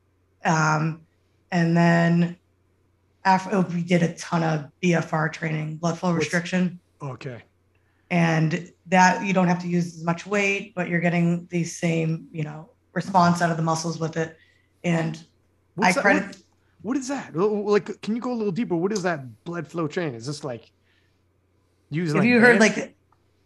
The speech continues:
Speaker 1: uh, so it's, they're, they're Velcro, like, cuffs that you fill air into to a certain pressure, and they cut off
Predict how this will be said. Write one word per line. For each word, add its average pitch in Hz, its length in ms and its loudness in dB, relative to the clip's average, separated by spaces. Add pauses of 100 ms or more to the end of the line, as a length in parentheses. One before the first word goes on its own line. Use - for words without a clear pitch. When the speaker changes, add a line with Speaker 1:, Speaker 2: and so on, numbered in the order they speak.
(180)
Speaker 1:
uh, 208 320 8
so 220 300 6
it's, - 420 -2 (300)
they're, 208 680 2 (380)
they're 214 180 0
Velcro, 214 880 0 (640)
like, 175 180 0
cuffs - 600 0 (120)
that 175 140 -4
you 170 60 -8
fill 175 400 0
air 165 220 -2
into 156 240 -12 (380)
to 175 60 -6
a 165 40 -4
certain 165 320 -6
pressure, 175 280 -2
and 165 120 -4
they 165 80 -8
cut 175 240 -2
off 165 340 0